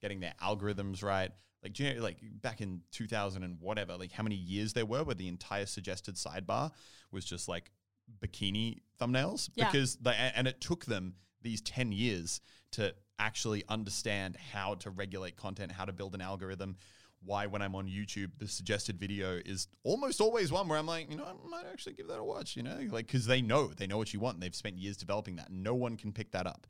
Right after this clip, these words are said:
Speaker 2: Mm-hmm.
Speaker 1: You can pick up streaming, I, I think, a lot easier than you can pick up vod content. But I think the coolest part about the whole thing is that,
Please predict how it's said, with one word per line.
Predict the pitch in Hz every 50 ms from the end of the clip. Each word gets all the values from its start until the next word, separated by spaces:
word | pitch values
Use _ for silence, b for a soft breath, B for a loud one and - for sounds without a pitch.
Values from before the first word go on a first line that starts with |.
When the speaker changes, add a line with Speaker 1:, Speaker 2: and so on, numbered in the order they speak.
| B B B
Speaker 2:
Mm-hmm. | 220 220 147
Speaker 1:
You | 110 120
can | 110 - - - 139 143 143 143 151 139
pick | - 147 131 135
up | 127 - -
streaming, | - - 117 120 139 175 196 202 208 - -
I, | 98 82 92 95 - - -
I |
think, | - - 113 104
a | 101
lot | 98 95 95 92 95 - -
easier | 90 90 90 87 - 110 107 123 147 160 - b b b b b b
than | - 101 95
you | 92 87
can | - 92 90
pick | 92 90 -
up | 90 78 - _ - 98 92
vod | - 80 78 -
content. | - - - - 82 - - _ _ _ _ _ _ _ -
But | - 139 117 104 - - _ _ _ _ _ _ _ _ _ _ -
I | 107
think | 127 127 117
the | - 90
coolest | - - 165 170 151 123 - -
part | 95 87 87 87
about | 87 85 -
the | -
whole | - 95 90 87
thing | 85 - 90 87 87 85 82 -
is | - 95 92 90
that, | 92 87 80 80 76 -